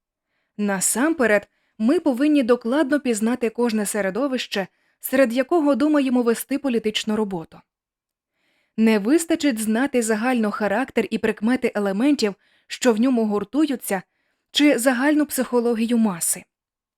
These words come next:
Треба вивчати кожне конкретне середовище.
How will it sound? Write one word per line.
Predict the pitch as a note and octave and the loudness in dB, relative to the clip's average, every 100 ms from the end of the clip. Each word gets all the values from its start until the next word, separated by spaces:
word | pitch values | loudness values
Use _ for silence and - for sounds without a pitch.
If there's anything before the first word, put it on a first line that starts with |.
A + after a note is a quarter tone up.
| _ _ _ _ _ _ _ _ _ | _ _ _ _ _ _ _ _ _
Треба | A3+ A#3 A3+ | 0 2 2
вивчати | A3 G#3+ - A#3+ B3+ B3 | 2 0 0 -2 -2 -2
кожне | B3 G3+ A#3+ D4 C4+ C4 | -2 -2 0 2 0 0
конкретне | A#3+ A#3 B3+ C#4 A#3 | -2 0 -2 -2 -2
середовище. | A#3+ A3+ G#3+ C4+ A#3 F#3 - F#3 | -2 -2 0 -2 -2 -4 -4 -6